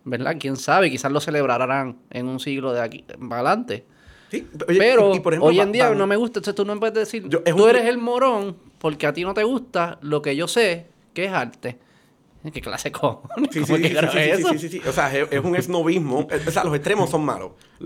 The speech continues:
Speaker 2: Los extremos son malos y en ese sentido estoy de acuerdo
Speaker 1: Y yo
Speaker 2: contigo.
Speaker 1: creo que hoy en día, los artistas de hoy en día son los que mejor conectan con sus audiencias. Porque yo sospecho que antes eran unos grupos más,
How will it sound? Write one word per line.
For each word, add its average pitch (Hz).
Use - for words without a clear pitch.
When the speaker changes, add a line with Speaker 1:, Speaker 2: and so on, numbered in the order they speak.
Speaker 2:
Los 143
extremos 151
son 170
malos 196
y 143
en 123
ese 139
sentido 156
estoy 123
de 120
acuerdo 123
Speaker 1:
Y 160
yo 160
Speaker 2:
contigo. -
Speaker 1:
creo 202
que 147
hoy 170
en 185
día, 147
los 147
artistas 165
de 185
hoy 180
en 175
día 143
son 127
los 135
que 131
mejor 135
conectan 135
con 120
sus 113
audiencias. 113
Porque 131
yo 135
sospecho 175
que 143
antes 156
eran 160
unos 160
grupos 165
más, 156